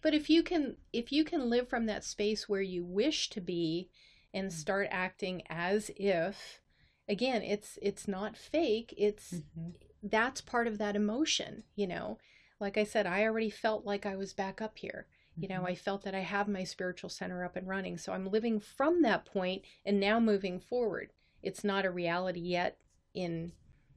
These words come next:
Speaker 1: as a sticks and bricks building or
Speaker 2: Mm-hmm.
Speaker 1: anything, but in my mind, it's very real,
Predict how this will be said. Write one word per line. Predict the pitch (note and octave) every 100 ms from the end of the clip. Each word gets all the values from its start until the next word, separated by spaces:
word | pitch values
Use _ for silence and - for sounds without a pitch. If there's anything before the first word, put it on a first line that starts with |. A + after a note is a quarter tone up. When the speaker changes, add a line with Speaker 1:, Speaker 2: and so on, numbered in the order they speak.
| - _
Speaker 1:
as | F#3 F3+
a | -
sticks | - G#3 G3+ -
and | F#3 F3+
bricks | F#3 - -
building | - G3+ E4+ F4
or | G3+
Speaker 2:
Mm-hmm. |
Speaker 1:
anything, | F3+ F3 F#3 F#3
but |
in | G3 G3
my | F#3+ A#3+
mind, | C#4 E4 F4+ A3
it's | G#3 -
very | A3 A3 A3
real, | A3 A#3+ - - G#3+